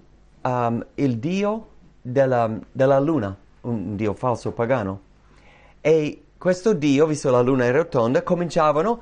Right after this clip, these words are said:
a fare torte rotonde per adorare questo dio. E essendo la luna, mettevano candele sulla torta per illuminare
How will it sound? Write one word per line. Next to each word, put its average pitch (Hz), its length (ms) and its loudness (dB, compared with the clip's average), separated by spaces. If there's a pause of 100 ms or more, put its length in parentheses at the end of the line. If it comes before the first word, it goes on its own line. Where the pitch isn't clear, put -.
(140)
a 165 120 0
fare 165 460 -2
torte 185 460 0
rotonde 160 640 -2
per 131 200 -4
adorare 127 480 0
questo 117 340 -6
dio. 120 460 -4 (760)
E 143 140 2
essendo 143 320 0
la 147 140 2
luna, 160 340 0
mettevano 156 720 0 (180)
candele 151 920 -2
sulla 196 460 0
torta 143 420 -2 (340)
per 156 200 4
illuminare 143 840 0